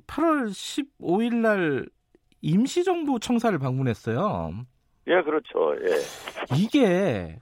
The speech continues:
Speaker 1: 그 황교안 대표와의 어떤 주도권 싸움 혹은 자기 정치 이런 걸로 봐, 보는 시각이 있던데 어떻게 보십니까, 이거는?
Speaker 2: 나경원 대표는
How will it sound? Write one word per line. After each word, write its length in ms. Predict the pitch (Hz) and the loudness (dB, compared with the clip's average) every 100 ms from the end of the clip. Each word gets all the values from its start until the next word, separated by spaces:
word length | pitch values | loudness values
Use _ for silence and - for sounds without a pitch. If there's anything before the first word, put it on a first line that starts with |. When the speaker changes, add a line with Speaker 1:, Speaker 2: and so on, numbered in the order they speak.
| _ | _
Speaker 1:
그 220 | - 208 151 | -14 -8 -6
황교안 920 | - 285 330 381 381 370 339 285 226 | -2 -2 0 2 2 2 0 0 0
대표와의 720 | 147 135 - 196 190 185 165 | 0 -4 -4 -2 0 2 0
어떤 380 | 139 - 175 139 | -2 -2 -4 -4
주도권 440 | - 190 - 311 | -4 -4 -2 -6
싸움 460 | 277 247 226 277 320 _ _ _ _ _ | -2 0 0 0 -8 _ _ _ _ _
혹은 160 | - 202 | -6 -4
자기 300 | - 131 226 | -2 -2 0
정치 540 | 262 233 - - 269 311 _ _ _ _ _ _ | 0 0 -4 -4 -4 -4 _ _ _ _ _ _
이런 220 | 147 302 | 0 2
걸로 280 | 349 311 233 | 4 4 2
봐, 340 | - 135 151 170 | -2 -10 -10 -4
보는 340 | 180 220 226 208 | 0 2 2 -2
시각이 320 | - 269 220 | -2 -2 -2
있던데 260 | 131 294 208 | -6 -2 -2
어떻게 240 | 113 190 | 0 -2
보십니까, 400 | 233 311 320 170 | -2 -4 -2 -2
이거는? 340 | 110 98 123 - _ _ - - - _ _ _ | -2 -2 -4 -8 _ _ -20 -20 -20 _ _ _
Speaker 2:
나경원 400 | 160 180 226 190 | 0 4 4 4
대표는 1400 | 160 - 147 139 131 127 120 117 113 110 107 120 120 120 | 0 0 2 4 4 4 4 4 4 2 0 -2 -4 -10